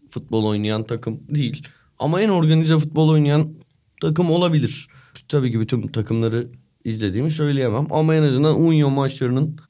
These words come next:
benim izlediklerimin tamamında takımın organizasyonu hem rakipten daha iyi olmasıyla hem de genel olarak,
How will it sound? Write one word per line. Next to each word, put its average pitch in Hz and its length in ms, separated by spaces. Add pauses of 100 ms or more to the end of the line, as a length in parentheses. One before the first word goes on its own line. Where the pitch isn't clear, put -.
(120)
benim 165 260
izlediklerimin 127 680
tamamında 113 640
takımın 143 340
organizasyonu 120 880 (180)
hem 143 260
rakipten 123 520 (320)
daha 101 340 (140)
iyi 110 180
olmasıyla 156 520
hem 165 120
de 170 60
genel 135 320
olarak, 117 500